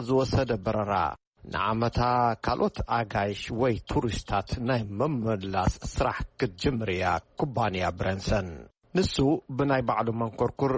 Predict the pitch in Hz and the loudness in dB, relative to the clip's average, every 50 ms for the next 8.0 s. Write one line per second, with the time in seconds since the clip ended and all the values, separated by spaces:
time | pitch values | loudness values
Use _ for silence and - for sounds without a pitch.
0 | - - 139 135 135 127 120 117 117 113 120 120 117 110 110 110 104 101 - 107 | -2 -2 -2 0 2 0 0 0 0 0 2 4 4 4 2 0 0 -4 -4 0
1 | 131 135 135 127 - - 147 147 147 143 - - - - _ _ - - 104 98 | 2 2 2 2 0 0 2 2 0 0 -4 -12 -20 -20 _ _ -6 -6 -6 -4
2 | 98 - - 120 117 120 131 151 143 123 - - - - 123 113 - - - - | -2 -2 0 0 2 2 2 2 2 0 -2 -4 -2 0 0 0 0 0 -2 0
3 | - 117 113 107 117 120 117 113 117 104 90 71 - - _ _ _ - 98 107 | 2 0 2 2 2 2 4 4 4 4 4 2 -2 -6 _ _ _ 0 0 0
4 | 98 - - - 117 117 120 117 110 131 127 127 127 - - 139 127 117 107 117 | 0 -4 -6 -2 0 0 0 0 2 2 2 2 0 0 -2 -2 -2 -2 0 0
5 | 131 135 135 143 135 - - 123 131 127 120 113 - 107 113 110 113 135 175 175 | 0 2 2 0 -2 -6 -6 -2 -2 0 0 2 0 0 2 2 2 2 2 0
6 | - - - 143 135 131 120 113 - - 107 110 - - 107 104 104 98 98 - | -2 0 2 2 2 2 0 -2 -4 -4 -6 -6 -4 -4 -4 -4 -4 -6 -8 -10
7 | _ - - 117 113 104 90 - - 139 147 120 98 - - - - - 120 104 | _ 0 2 2 2 2 0 0 2 2 2 2 0 -4 -10 -8 -2 -2 -2 -2